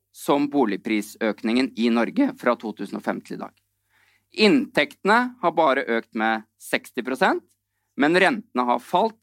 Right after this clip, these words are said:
ergo man kan betjene mer lån. I tjue tjue så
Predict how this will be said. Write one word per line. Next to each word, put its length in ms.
ergo 340
man 160
kan 160
betjene 420
mer 220
lån. 320
I 300
tjue 320
tjue 320
så 160